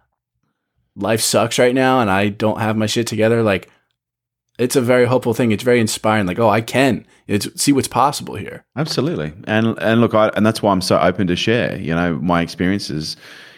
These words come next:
Speaker 2: you know, with drugs, uh, violence. Um, I was exposed to a disproportionate amount of violence. You know, I've, so funny, the other night I actually sat down with my, uh, my partner and I, I, I counted all the scars on my face. I forgot. I have, like, ten, like, I've been,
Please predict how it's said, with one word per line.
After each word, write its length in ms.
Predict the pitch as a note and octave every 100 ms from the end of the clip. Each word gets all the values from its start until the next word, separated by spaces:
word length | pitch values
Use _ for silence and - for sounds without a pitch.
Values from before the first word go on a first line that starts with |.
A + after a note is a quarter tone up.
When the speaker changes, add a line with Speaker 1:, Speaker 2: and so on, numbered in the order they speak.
| -
Speaker 2:
you 60 |
know, 180 | D#2 F2
with 380 | F2 E2+ - D2+
drugs, 640 | G2+ F#2+ F#2 F2 - - -
uh, 300 | E2 D#2+ D#2+
violence. 680 | E2+ G2 G2 F#2+ - - -
Um, 540 | E2 E2 E2 D#2+ D#2+ D#2+
I 100 | -
was 140 | F#2 -
exposed 320 | - F#2+ -
to 60 |
a 60 | D#2+
disproportionate 580 | - A2+ F#2+ F2+ F#2 F#2
amount 100 | D#2+
of 60 |
violence. 480 | E2 F2 F#2 E2+ -
You 60 | E2+
know, 100 | E2+
I've, 260 | D#2+ - - - - -
so 160 | - G#2
funny, 220 | A#2 G2
the 60 | F#2+
other 100 | F#2+
night 200 | F#2+ E2
I 80 |
actually 200 | F2+ -
sat 160 | F#2 F#2
down 160 | F#2 F2+
with 100 | F2
my, 280 | E2+ E2 E2+
uh, 180 | D#2+ D2+
my 140 | E2+
partner 320 | E2 G2+ D2+
and 100 | E2+
I, 400 | F2 F2 A2+ F2+
I, 100 | F#2 -
I 80 | F2+
counted 420 | - A2 A2 G#2
all 80 | F2+
the 80 | F2
scars 380 | - F#2 F2 F2+
on 60 |
my 120 | F2 F2
face. 440 | A2+ D#2+ D2 -
I 80 | -
forgot. 540 | G2+ A#2 D3 B2 - -
I 100 | G2
have, 160 | G#2
like, 180 | F#2+ -
ten, 500 | - C#3 B2+ B2+ B2 - - - -
like, 100 | G#2
I've 160 | A2 G2+
been, 260 | G2+ F#2+